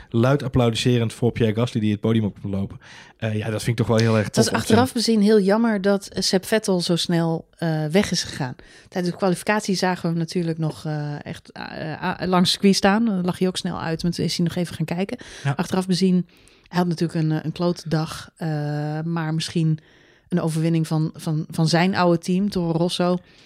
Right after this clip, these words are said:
Speaker 2: Ja, laten we niet
Speaker 1: Had
Speaker 2: vergeten
Speaker 1: hij
Speaker 2: dat hij de
Speaker 1: misschien
Speaker 2: laatste
Speaker 1: toch wel
Speaker 2: was die
Speaker 1: mooi.
Speaker 2: hier voor Toro Rosso die overwinning naar
Speaker 1: Ja,
Speaker 2: binnen
Speaker 1: en
Speaker 2: is
Speaker 1: de
Speaker 2: gekregen.
Speaker 1: enige tot op heden. Want
Speaker 2: In
Speaker 1: dit is,
Speaker 2: tweeduizend acht,
Speaker 1: ja.
Speaker 2: ja.
Speaker 1: Dit is de, de, eh, ja, in, na twaalf jaar de,
Speaker 2: Ja.
Speaker 1: de tweede keer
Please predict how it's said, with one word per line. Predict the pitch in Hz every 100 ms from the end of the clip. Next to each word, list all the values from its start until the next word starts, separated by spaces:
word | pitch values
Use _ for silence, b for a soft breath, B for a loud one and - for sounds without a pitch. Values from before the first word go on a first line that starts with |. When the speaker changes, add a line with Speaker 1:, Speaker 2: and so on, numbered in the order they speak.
| B B B B B
Speaker 2:
Ja, | 135 123
laten | 117 -
we |
niet | 185
Speaker 1:
Had | 190
Speaker 2:
vergeten | - 147
Speaker 1:
hij | 117
Speaker 2:
dat | 110
hij | 135
de | 117
Speaker 1:
misschien | 113 131
Speaker 2:
laatste | 180
Speaker 1:
toch | 180
wel | -
Speaker 2:
was | 170
die | 175
Speaker 1:
mooi. | 170 160
Speaker 2:
hier | 117
voor | 113
Toro | 120 123 120
Rosso | 127 120 127
die | 117 107
overwinning | 123 123 117
naar | 113
Speaker 1:
Ja, |
Speaker 2:
binnen | 180 220
Speaker 1:
en | 240
Speaker 2:
is | 190
Speaker 1:
de |
Speaker 2:
gekregen. | 226 302 302
Speaker 1:
enige | 277 -
tot | 190 180
op |
heden. | 165 165 151 147
Want | 147
Speaker 2:
In | 147
Speaker 1:
dit | 247
is, | 208
Speaker 2:
tweeduizend | 120 104 101 -
acht, | 165 -
Speaker 1:
ja. | 170
Speaker 2:
ja. | 214 247 165
Speaker 1:
Dit | 196 226
is | 220
de, | 202 190 175 170
de, | 170 165 165 160 160 -
eh, | - 165 160
ja, | 175 170
in, | 175 -
na | 196 196 196
twaalf | - 202 170
jaar | - 202 165
de, | 160 147
Speaker 2:
Ja. | 165
Speaker 1:
de | 175
tweede | 160 - 262 196
keer | - 226 170